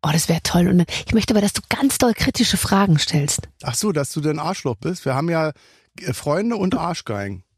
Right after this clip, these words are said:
Speaker 1: Nein, ich bin keine Arschgeige. Das, glaub ich, kann man echt nicht
Speaker 2: Ja,
Speaker 1: sagen.
Speaker 2: das ist ja schon mal falsch. Du bist ja schon mal, wenn ich dir kritische Fragen stelle, dann kannst du nicht sagen, das ist falsch.
Speaker 1: Aber kannst du auch einem Freund eine kritische Frage stellen?
Speaker 2: Ja, klar.
Speaker 1: Okay. Also ich würd kommen.
Speaker 2: Ja?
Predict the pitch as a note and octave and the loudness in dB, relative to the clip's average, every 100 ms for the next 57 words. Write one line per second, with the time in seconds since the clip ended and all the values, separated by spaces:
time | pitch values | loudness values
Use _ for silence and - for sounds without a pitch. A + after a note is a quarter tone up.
0 | _ - G3 F3+ F#3 F3+ - - F3 D#3+ | _ 4 6 6 4 0 0 2 2 4
1 | C#3+ D3 - D3+ - - - D#3+ G3+ - | 4 2 0 -4 -6 -8 -8 -2 -2 2
2 | G#3 F#3+ G3+ F3+ - - D#3 A2 - F#3 | 2 2 2 2 0 0 0 2 2 0
3 | D3 E3 - E3 D#3 - A2+ G2+ A#2+ A2 | 0 -4 -2 -2 -2 -4 -4 -4 -8 -6
4 | D3+ C3 C3+ A#2+ C3 C#3 C#3 - C#3+ C3+ | -6 -4 -2 0 -2 -2 -4 -4 -6 -4
5 | C#3 - A#2+ D#3+ E3 D3+ C#3 C3+ - G3+ | -6 -2 -4 -2 -2 -2 -2 -2 0 0
6 | A2+ - D3 A#2+ B2+ - D3 G#2 - - | 0 0 -2 -2 -6 -4 -2 -2 -2 0
7 | G3+ - F#3+ F#3 A3 D#3+ - - A#3+ D3 | 2 4 2 4 2 2 -2 0 2 4
8 | - D3+ C4 C#4+ A#3 F#3+ - D#3+ D#3 - | 4 4 4 4 4 2 2 4 4 4
9 | C#3 D3 - C#3 C#3 D3+ - _ _ _ | 4 2 2 2 2 0 -6 _ _ _
10 | _ _ _ G#2 F#2+ - E3 F#3+ G#2 _ | _ _ _ -4 -4 -4 -6 -6 -10 _
11 | _ F#3+ - E3+ D3 - _ _ _ _ | _ -2 0 -2 -4 -8 _ _ _ _
12 | - G#3+ - D4 E4 - A3 D#3 - _ | -2 0 2 2 2 2 2 0 -4 _
13 | _ - A2 A#3 | _ -4 -2 -2